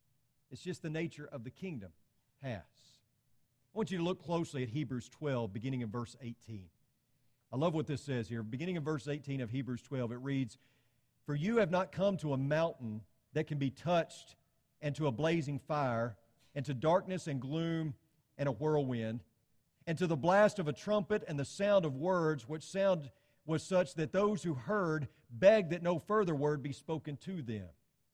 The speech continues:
For they could not bear the command, 'If even a beast touches the mountain, it will be stoned.' And so terrible was the sight that Moses said, "I am full of fear and trembling." But you have come to Mount Zion,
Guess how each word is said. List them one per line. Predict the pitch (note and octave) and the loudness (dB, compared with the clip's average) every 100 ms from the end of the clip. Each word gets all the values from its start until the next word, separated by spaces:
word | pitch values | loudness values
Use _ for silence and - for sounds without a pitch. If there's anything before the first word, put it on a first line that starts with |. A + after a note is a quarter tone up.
| _ _ _ _ | _ _ _ _
For | C3+ | 0
they | F3 | 0
could | E3+ D#3 | 0 -2
not | D#3+ C3 | -2 0
bear | D#3 F3+ | -2 -2
the | D3 | -4
command, | C#3 B2+ C#3 C#3 G#2 A2 - _ _ _ _ | -4 -4 -2 -2 -4 -6 -10 _ _ _ _
'If | D3+ | -2
even | E3+ E3 D3 | 0 0 -2
a | |
beast | A2 E3 D#3 - | 0 0 -2 -4
touches | D#3+ - C3 | -4 -4 -6
the | C#3 | -2
mountain, | C3+ D#3+ D3 | -2 -2 -4
it | C3+ | -6
will | B2 | -6
be | A2+ | -6
stoned.' | - - D#3 C3+ G2+ A2+ - _ _ _ _ _ - | -8 -8 -4 -4 -6 -10 -16 _ _ _ _ _ -4
And | G3+ | -2
so | - A#3+ | 2 2
terrible | B3 D4 A#3 G3+ F3 | 2 4 6 6 4
was | E3+ E3 | 0 0
the | D3 | -4
sight | - G3 F#3+ E3 | 0 4 4 2
that | E3 | -2
Moses | D#3+ G#3 D#3+ E3 | 0 0 0 -4
said, | - E3+ E3 | -2 -2 -2
"I | F3 G3 | 2 4
am | E3+ | 4
full | C3 G#3 G#3 | 2 0 2
of | E3 | 0
fear | - F#3+ G3+ | -2 -4 -2
and | F#3 D3+ | -4 -6
trembling." | - G#3 G3+ C3 G#2 - _ _ _ _ _ - | -8 -8 -6 -4 -6 -10 _ _ _ _ _ -4
But | D#3+ - | -2 2
you | C4 | 2
have | A3 | 4
come | G#3 G3 | 2 0
to | F3+ | 2
Mount | F3+ D#3+ | 0 0
Zion, | A2+ F#3+ G3 B2+ | 0 2 2 0